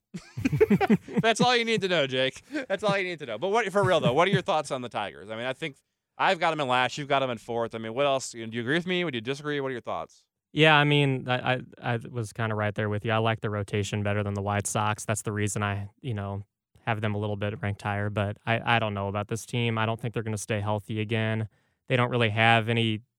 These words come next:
Speaker 2: besides Candelario, there's not really any stud prospects in their lineup that you're just dying to see or any guys I know of that are gonna crack the majors this year. So I, I don't think they're gonna be a very good team. And I think, at least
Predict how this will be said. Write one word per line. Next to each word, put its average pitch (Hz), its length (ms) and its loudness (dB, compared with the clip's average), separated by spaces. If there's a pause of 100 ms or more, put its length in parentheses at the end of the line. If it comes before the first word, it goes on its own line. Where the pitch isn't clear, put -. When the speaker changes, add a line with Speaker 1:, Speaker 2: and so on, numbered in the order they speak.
(160)
Speaker 2:
besides 117 460 0
Candelario, 110 560 0
there's 107 140 -4
not 117 140 -2
really 110 180 -4
any 104 100 -4
stud 110 460 -2
prospects 110 580 -2
in 120 80 -6
their 117 100 -2
lineup 117 380 -4
that 120 80 -8
you're 110 140 -6
just 107 180 -10
dying 113 300 -2
to 110 60 -6
see 117 300 -6
or 110 80 -6
any 107 140 -4
guys 107 340 -2
I 107 100 -6
know 107 260 -2
of 120 120 -2
that 120 80 -2
are 120 40 -4
gonna 123 120 -2
crack 127 300 -4
the 127 60 -8
majors 131 340 -4
this 131 180 -8
year. 139 280 -2 (520)
So 117 360 2
I, 120 340 0
I 113 40 2
don't 107 220 -2
think 101 200 -8
they're 107 100 -8
gonna 98 160 -8
be 104 120 -10
a 101 40 -10
very 131 220 -10
good - 160 -10
team. 123 320 -8
And 131 260 -8
I 131 80 -10
think, 117 220 -10 (420)
at 190 60 -16
least 113 300 -8